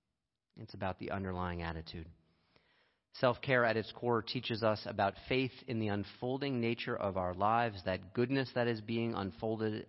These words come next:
as well, and that this message series, please hear me, is not just another thing to put on your to-do list. This is an invitation to recognize and honor,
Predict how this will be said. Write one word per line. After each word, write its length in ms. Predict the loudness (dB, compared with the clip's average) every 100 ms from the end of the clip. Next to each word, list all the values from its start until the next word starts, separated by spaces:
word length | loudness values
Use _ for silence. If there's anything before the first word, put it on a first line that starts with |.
| -8
as 140 | -8 -2
well, 300 | 4 4 2 -4 -14 -6
and 160 | -2 0
that 180 | 0 -2
this 180 | -4 0
message 320 | 0 0 -6
series, 360 | -2 0 -2 -4 -6
please 180 | -6 -6
hear 160 | -2 -2
me, 240 | 0 -2 -4 -12 -8
is 160 | -4 -2
not 480 | 0 2 2 0 -4
just 220 | -6 -4
another 320 | -4 -4 -4 -4
thing 220 | -4 -4
to 100 | -8
put 220 | -8 -8 -6
on 140 | -8
your 120 | -8
to-do 300 | -10 -10 -10 -10
list. 220 | -10 -12 -14 -16 _ _ _ _ _ _ _ _ _ _ _ _ -8
This 160 | -6 -6
is 140 | -6
an 100 | -4
invitation 840 | -4 -2 -4 -4 -4 -4 -6 -8 -12 _ _ -20
to 100 | -8
recognize 880 | 0 0 0 -2 0 0 -2 -4 -8 -16 _ _
and 200 | -4 -4 0
honor, 420 | 0 0 -2